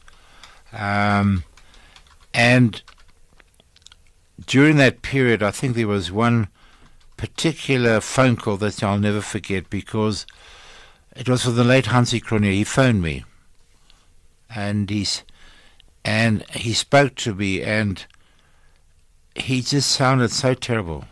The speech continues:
Uh, his life had been destroyed. His family, you know, had been destroyed. And, uh,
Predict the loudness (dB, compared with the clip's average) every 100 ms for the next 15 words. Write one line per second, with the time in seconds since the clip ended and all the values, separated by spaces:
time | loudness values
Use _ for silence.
0 | -18 -12 -10 -8 -10 -12 _ _ _ _
1 | -10 -6 -6 0 2 4 4 0 -2 -4
2 | -4 -6 -8 -6 -6 -8 -10 -8 -6 -2
3 | 0 2 0 -2 -4 -8 _ -20 -20 -20
4 | -20 -20 _ _ -20 -20 -14 -8 -6 -4
5 | -6 -6 -4 -6 -6 -6 -4 -4 -6 -6
6 | -4 -2 -2 0 2 2 2